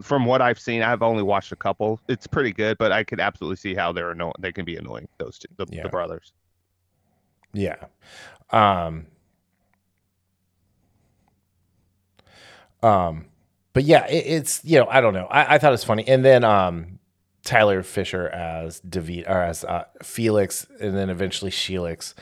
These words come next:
Speaker 2: Um, that was a great little, like, twist there, 'cause he was the towel boy and he was always picked on. He wasn't part of the team,
Speaker 1: Mm-hmm.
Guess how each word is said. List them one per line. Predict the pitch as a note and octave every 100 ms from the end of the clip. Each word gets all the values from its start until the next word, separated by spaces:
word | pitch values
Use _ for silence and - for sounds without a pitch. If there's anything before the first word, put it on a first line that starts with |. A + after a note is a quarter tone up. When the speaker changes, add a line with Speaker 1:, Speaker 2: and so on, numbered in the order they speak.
| - - - - -
Speaker 2:
Um, | A2 G2 F#2 F#2 _ _ _ -
that | E3+ F#3+
was | G#3 E3
a |
great | D#3+ C3+ C3+ A#2+
little, | B2+ A2+
like, | G#2+ G2
twist | - - A2+ E2 -
there, | F#2+
'cause | E2+ A2
he | - C3+
was | C3+ -
the |
towel | A2 - A2+ A2
boy | G#2 G2+ G2+
and | G2
he | G2+
was | F#2+
always | F#2 F2
picked | - A#2+ G2+ G2+
on. | F#2+ F#2 F2+
He | F#2+
wasn't | F#2+ F#2
part | F#2
of | E2+
the | D#2
team, | - F2 E2+ F#2
Speaker 1:
Mm-hmm. | A2 G#2